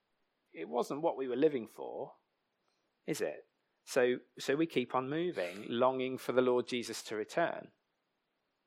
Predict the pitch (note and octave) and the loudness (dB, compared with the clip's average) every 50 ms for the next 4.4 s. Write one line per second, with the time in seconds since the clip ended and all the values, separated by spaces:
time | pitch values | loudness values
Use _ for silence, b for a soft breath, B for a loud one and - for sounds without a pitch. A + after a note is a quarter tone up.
0 | _ _ _ _ _ _ _ _ _ _ _ _ _ _ _ _ _ _ _ _ | _ _ _ _ _ _ _ _ _ _ _ _ _ _ _ _ _ _ _ _
1 | _ _ _ _ _ _ _ _ _ _ _ _ _ _ _ _ _ _ _ _ | _ _ _ _ _ _ _ _ _ _ _ _ _ _ _ _ _ _ _ _
2 | _ _ _ _ _ _ - D3+ D3 D#3+ - - D#3+ E3+ E3 D#3 D#3 - - - | _ _ _ _ _ _ 6 8 8 8 10 8 10 10 12 10 10 6 4 2
3 | - - G3+ A3+ A3+ G#3 D3+ C#3 B2 G#2+ G2 G2 G2 G2 G2 - - - - - | 8 10 10 12 12 10 8 6 4 2 0 0 -2 -4 -8 -6 -4 -2 0 0
4 | D3 - - - - - - | 0 0 -2 -6 -14 -14 -16